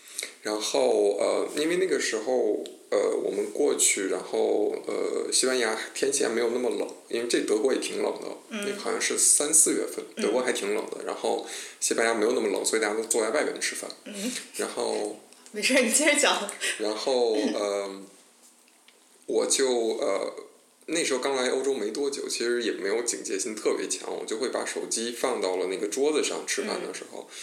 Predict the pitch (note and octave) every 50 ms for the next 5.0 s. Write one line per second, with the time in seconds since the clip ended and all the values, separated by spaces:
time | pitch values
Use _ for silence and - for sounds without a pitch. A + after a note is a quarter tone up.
0 | - - - - - - - B2+ A2+ A#2+ B2+ B2 D3+ C3+ - B2+ A#2+ A#2+ C3 A#2
1 | G2+ F#2+ - A#2 - - - F3+ B2+ B2+ A2+ F#2+ F2 F#2 A2 - - D#3 C#3+ A2+
2 | F2 - G#1+ - - - - - - - - - - G2 F#2+ F#2+ G2 F#2+ F#2+ F#2
3 | F#2 F#2 F#2+ - - - G#2+ G2+ - - F#2+ G#2 A#2+ E3 E3+ A2 G2+ G2 G#2 -
4 | D3+ C#3+ - - - F#3 F#3 D3 G#2+ E2+ C#2 - - - E2+ F2 F2+ F2+ -